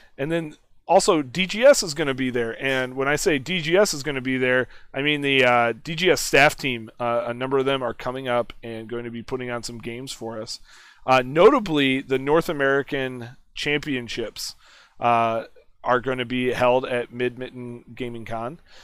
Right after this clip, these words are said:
and that's a thirty-two player Freeblades tournament. So, uh, you'll wanna get signed up for that and come on up and, and throw some dice with us there. That'll be on Saturday with a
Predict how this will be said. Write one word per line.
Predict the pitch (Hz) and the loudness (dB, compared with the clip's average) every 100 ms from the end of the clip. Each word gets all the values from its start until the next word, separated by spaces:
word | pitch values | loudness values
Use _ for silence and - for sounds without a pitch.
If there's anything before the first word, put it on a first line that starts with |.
| - - | -20 -14
and | 131 127 123 120 120 | -4 -2 -2 -4 -10
that's | 120 135 131 | -2 0 0
a | 131 120 | 0 -2
thirty-two | - 156 160 147 170 | 0 -2 -2 -6 -8
player | 147 156 135 127 | -2 0 2 0
Freeblades | - 151 147 135 123 - | -4 -6 -2 0 -2 -4
tournament. | - 113 107 110 - - - - - | -10 -12 -14 -16 -18 -20 -20 -20 -20
So, | - - 139 127 123 123 120 | -10 2 4 6 6 4 0
uh, | 120 117 | -2 -4
you'll | 117 127 139 | -2 0 2
wanna | 135 | 0
get | 131 131 | 0 -2
signed | - 139 131 | 0 -2 2
up | 139 - | 2 0
for | 151 | 0
that | 131 143 180 | 4 4 4
and | 123 | -4
come | 131 131 | -4 -2
on | 131 | 0
up | 131 135 | 2 0
and, | 131 120 | -2 -8
and | 123 123 117 117 117 | -8 -6 -6 -8 -16
throw | - 143 | -4 -2
some | 131 131 | -2 -6
dice | 120 123 123 | -2 -2 -2
with | 135 123 | -4 -2
us | 120 - | -2 -2
there. | 123 120 113 120 | -2 0 -2 -4
That'll | 127 135 | 0 0
be | 139 135 | 0 0
on | 120 120 | 0 -2
Saturday | - - 120 127 143 151 | -6 -2 0 0 2 2
with | 139 131 - | 2 -4 -4
a | 120 | -8